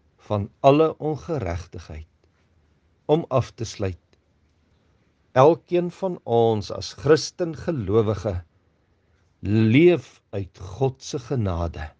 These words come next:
Sy genade van redding en vergifnis verdien ons nie, maar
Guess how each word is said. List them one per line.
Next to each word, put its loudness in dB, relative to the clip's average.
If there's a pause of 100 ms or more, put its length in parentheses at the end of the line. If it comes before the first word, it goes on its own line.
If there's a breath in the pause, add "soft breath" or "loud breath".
(1080)
Sy 4
genade 4
van -6
redding -2 (680)
en 2
vergifnis -4
verdien -4
ons -2
nie, -6 (840)
maar 2